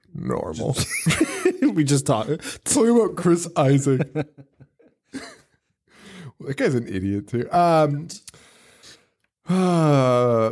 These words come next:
Speaker 1: Bad Taste, Peter Jackson.
Speaker 2: Yes, nineteen eighty. Was this eighty-seven too?
Speaker 1: Also
Speaker 2: Two movies from eighty-seven.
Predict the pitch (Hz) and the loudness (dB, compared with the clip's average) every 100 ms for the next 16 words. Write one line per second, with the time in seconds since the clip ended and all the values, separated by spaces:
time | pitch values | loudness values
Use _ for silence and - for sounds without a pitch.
0 | - - 185 190 - 170 135 - - - | -2 -2 0 0 0 0 0 -4 -12 -20
1 | - - 160 175 170 - 120 127 - - | -10 -4 0 0 -2 -4 -4 -4 -6 -10
2 | 87 95 95 131 156 139 - - 139 165 | -8 -10 -2 2 2 0 -4 -2 -2 0
3 | 190 170 160 160 196 233 190 214 - 240 | 2 2 2 2 0 0 0 0 0 0
4 | 233 147 170 247 113 135 - 117 101 - | 0 2 2 2 0 0 0 -2 -2 0
5 | 170 180 214 233 - 160 156 175 - 220 | 2 4 6 4 2 2 0 0 0 0
6 | 196 110 98 | 0 -2 -4